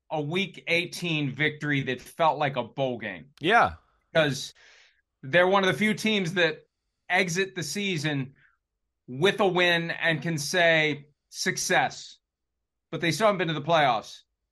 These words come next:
Speaker 1: But they're carrying the weight of expectation that they will make it to the playoffs. They're the favorite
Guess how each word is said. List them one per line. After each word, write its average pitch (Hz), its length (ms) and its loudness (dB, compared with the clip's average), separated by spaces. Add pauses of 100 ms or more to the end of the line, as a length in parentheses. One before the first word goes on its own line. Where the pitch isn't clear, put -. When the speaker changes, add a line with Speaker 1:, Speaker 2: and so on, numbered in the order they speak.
(280)
Speaker 1:
But 156 100 -6
they're 170 140 2
carrying 202 580 2
the 165 80 0
weight 170 220 2
of 156 100 -2
expectation 147 1040 -4 (540)
that 143 160 0
they 156 100 2
will 175 200 4
make 151 180 0
it 135 40 -10
to 131 40 -10
the 131 80 -8
playoffs. 110 600 -4 (460)
They're 139 140 0
the 151 80 -2
favorite 151 580 0